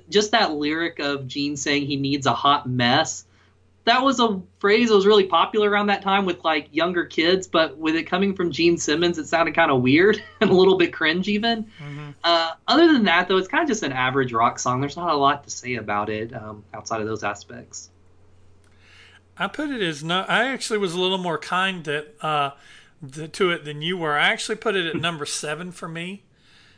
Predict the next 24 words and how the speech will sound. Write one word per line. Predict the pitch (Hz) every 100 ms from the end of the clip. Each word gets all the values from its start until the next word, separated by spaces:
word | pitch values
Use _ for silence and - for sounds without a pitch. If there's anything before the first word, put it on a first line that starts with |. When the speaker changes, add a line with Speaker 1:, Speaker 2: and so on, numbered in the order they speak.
| _ -
Speaker 2:
Um, | 160 160 156 -
it | 196 202
is | 196 160
the | 170
first | - 208 214 -
song | 196 190 190 190 190 190
that | 160 160 165 170
I | 170
kinda | - 180 170
start | 160 - 170 160
going, | 156 151
"Okay, | 151 151 - 147 135 - _ _ _
here's | - 190 175
the | 175
rest | 165 160 - 151
of | 127
the, | 139 - -
here's | 202 202
the | 160
rest | 156 147 -
of | 139
the | 135
album." | 127 123 123 - - - - - - -
Um, | 170 165 156